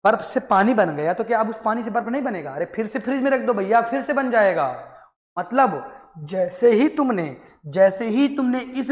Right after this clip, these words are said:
फ्रिज से, मतलब आइस को फ्रिज से निकाला, ये चेंज हो गया बेटा, ये चेंज हो गया किसमें? ये चेंज हो गया बेटा वाटर में। और जैसे ही इस वाटर को तुमने किस में रख दिया?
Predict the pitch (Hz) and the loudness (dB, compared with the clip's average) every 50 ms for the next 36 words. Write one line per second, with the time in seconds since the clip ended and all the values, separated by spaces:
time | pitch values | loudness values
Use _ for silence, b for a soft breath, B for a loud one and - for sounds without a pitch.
0 | 254 - - - 240 226 190 208 - - 247 247 202 196 196 190 208 - - 190 | -2 -2 -2 -6 -6 -4 -4 -6 -6 -4 -4 -4 -4 -2 -2 -2 -2 0 0 2
1 | 196 233 254 - - 262 240 - - 254 - - - 254 226 202 208 190 196 226 | 2 2 2 0 -2 -4 -4 -4 -4 -6 -4 -2 -2 -2 0 2 4 4 6 8
2 | 240 220 175 - B B B B B B 208 240 226 - - - 220 226 254 262 | 8 8 6 4 B B B B B B -6 -6 -6 -8 -8 -4 0 0 2 2
3 | 247 247 247 240 247 240 226 220 214 180 185 170 170 185 190 185 - 226 233 247 | 4 2 4 4 4 2 2 2 0 0 0 -2 -2 -2 -4 -6 -6 -4 -4 -2
4 | 247 233 240 233 247 247 233 - 202 196 175 220 247 247 226 180 - B B B | 0 0 2 2 2 0 -2 -4 -6 -6 -4 -2 -2 -2 -2 -4 -6 B B B
5 | B - 208 226 226 - - 214 220 233 240 220 220 220 220 226 220 220 196 214 | B -8 -8 -8 -8 -8 -8 -6 -4 -4 -4 -4 -4 -4 -2 -2 -2 -2 -2 -2
6 | 233 233 226 202 175 165 170 180 185 190 190 - 254 262 269 269 262 240 190 - | 0 0 0 0 -2 -2 0 2 2 2 2 2 2 2 2 2 0 -2 -4 -6
7 | - - - - 226 196 165 175 214 214 202 - 277 269 233 226 302 320 311 302 | -10 -10 -4 -2 -2 -2 0 0 -2 -2 -2 -2 -2 0 2 2 2 2 2 0
8 | 254 254 262 247 240 240 226 240 254 247 247 - 247 240 233 233 233 233 180 226 | -2 -2 2 4 4 4 4 0 -4 -4 -6 -6 -6 -6 -6 -6 -6 -6 -6 -4
9 | 240 233 226 214 190 190 214 208 208 190 165 143 | -2 -2 -2 -2 -4 -4 -2 0 2 2 2 0